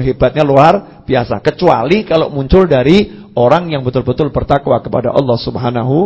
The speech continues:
wa taala. Nah. Eh,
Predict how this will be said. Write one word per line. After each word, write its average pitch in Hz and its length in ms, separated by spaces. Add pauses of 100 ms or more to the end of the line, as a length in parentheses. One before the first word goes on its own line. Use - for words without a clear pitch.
(320)
wa 101 160
taala. - 800 (360)
Nah. 110 240 (1700)
Eh, - 600